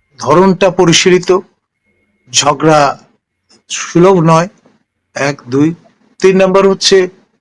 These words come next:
আমি ব্যক্তিগতভাবে প্রফেসর ইউনূসকে আমি যখন লেকচারার তখন থেকে চিনি, এবং তারকে নিয়ে যখন হেনস্থা করা হচ্ছিল তখনও কিন্তু তার সপক্ষে আমরা অবস্থান নিয়েছিলাম, কথা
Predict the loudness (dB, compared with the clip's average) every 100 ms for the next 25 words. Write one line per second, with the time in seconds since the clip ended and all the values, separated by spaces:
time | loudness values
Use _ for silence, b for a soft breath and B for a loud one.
0 | _ _ -4 -2 0 0 -2 -4 -4 -2
1 | -2 -2 0 0 -2 -4 -2 -2 -2 -2
2 | -4 -2 -4 -4 -2 -2 0 0 -2 -2
3 | -4 -6 -8 -10 _ _ _ _ _ -2
4 | 0 0 -2 0 2 0 _ _ _ _
5 | _ _ _ 0 2 2 2 0 -4 -4
6 | -6 -8 _ _ -6 -2 -2 -2 -4 -2
7 | -4 -2 -2 -2 -2 -2 -2 -2 -4 -4
8 | -4 -6 -6 -8 -10 -8 -6 -4 -6 -8
9 | -12 -12 -14 -12 -14 -14 -14 -14